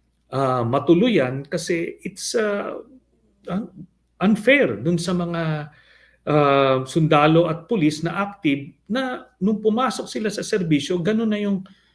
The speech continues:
yung rules, yung kalakaran, tapos bigla silang ma-,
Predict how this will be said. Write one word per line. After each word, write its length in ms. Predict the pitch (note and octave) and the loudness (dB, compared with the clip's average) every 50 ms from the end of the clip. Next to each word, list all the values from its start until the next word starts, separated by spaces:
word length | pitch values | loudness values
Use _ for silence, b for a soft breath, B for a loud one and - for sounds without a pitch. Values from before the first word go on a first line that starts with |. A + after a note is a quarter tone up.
| b b _ _ | b b _ _
yung 300 | D#3+ E3 F3+ F3+ F3 F3 F3 F3 F3 E3+ E3+ E3 E3 E3 D#3+ - D#3+ | 4 6 6 6 6 4 2 0 -2 -2 -4 -6 -8 -8 -10 -10 2
rules, 560 | D3+ F3 E3 C#3 C#3 C#3 - - - - - | 6 6 6 6 6 2 -2 -8 -10 -12 -8
yung 400 | - C#3 C#3+ C#3+ C#3+ C#3+ C#3+ - | -6 -6 -6 -6 -10 -16 -20 -12
kalakaran, 720 | _ E3+ F3+ G3+ G#3+ G3+ - G#3 E3+ C3 G2+ G#2+ A#2 A#2 _ _ _ _ _ _ _ | _ -6 -4 -4 -4 -2 -4 -4 -4 -4 -6 -8 -10 -16 _ _ _ _ _ _ _
tapos 640 | - F3+ F3 E3+ - G3+ - - - - - - - _ _ _ _ _ _ _ _ | -2 -2 -2 2 0 0 0 0 -6 -8 -10 -12 -14 _ _ _ _ _ _ _ _
bigla 400 | D3+ C3+ D3 D3 C#3 C#3+ C#3 B2 | -2 -2 -2 0 0 -2 -2 -2
silang 320 | - - C#3 C#3 C#3 C3+ | -4 -6 -6 -6 -6 -8
ma-, 400 | C3+ C3 B2 A2+ A2+ A2 A2 A2+ | -8 -8 -8 -8 -8 -10 -12 -14